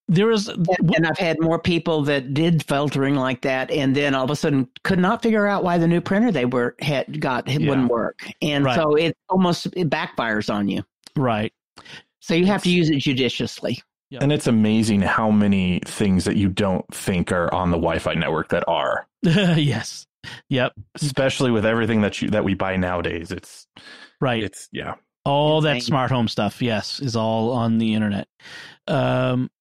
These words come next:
Speaker 1: there are other tips in the second article. This, the second article is from a website called comparatech dot com, uh, but, and they have a bunch more, a little more advanced, uh, suggestions,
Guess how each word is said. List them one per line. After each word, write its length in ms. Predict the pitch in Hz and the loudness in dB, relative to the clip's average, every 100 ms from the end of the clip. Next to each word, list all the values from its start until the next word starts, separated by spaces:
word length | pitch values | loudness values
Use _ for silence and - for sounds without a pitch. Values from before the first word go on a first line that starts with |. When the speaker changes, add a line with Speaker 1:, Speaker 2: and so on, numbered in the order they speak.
| _ | _
Speaker 1:
there 240 | 175 190 220 | -2 2 2
are 160 | 208 | 2
other 320 | 220 233 220 196 | 2 2 2 0
tips 300 | - 190 196 | 0 -2 0
in 100 | 156 | 0
the 100 | 143 | 0
second 340 | - 175 190 | -2 -2 0
article. 260 | 160 160 165 | 0 0 0
This, 160 | 170 | 0
the 200 | 233 208 | 0 0
second 260 | 202 311 330 | 0 0 2
article 240 | 277 233 | 2 0
is 60 | 202 | 0
from 140 | 208 165 | 2 2
a 220 | 156 147 | 2 2
website 340 | 143 160 156 | 0 0 -2
called 160 | 151 131 | -2 -2
comparatech 600 | 147 - 175 156 - 139 | -2 0 0 0 -2 -4
dot 180 | - 120 | -4 -4
com, 400 | - 147 143 143 - - - - | 0 0 2 0 -4 -14 -18 -6
uh, 280 | 127 110 113 | -2 -2 -2
but, 180 | 135 - | -4 -2
and 120 | 147 | 0
they 120 | 175 | 2
have 160 | 180 151 | 2 2
a 60 | 131 | 0
bunch 280 | 180 - | 0 0
more, 240 | 180 160 156 | 0 0 0
a 60 | 185 - 190 214 | -4 -2 -2 0
little 160 | 247 370 | 0 2
more 140 | 339 | 2
advanced, 580 | 190 131 147 165 180 - - - | 2 2 0 0 -2 -6 -14 -6
uh, 380 | 196 180 180 170 | -2 0 0 0
suggestions, 920 | 202 160 185 175 202 185 180 180 | 0 0 0 0 0 2 2 0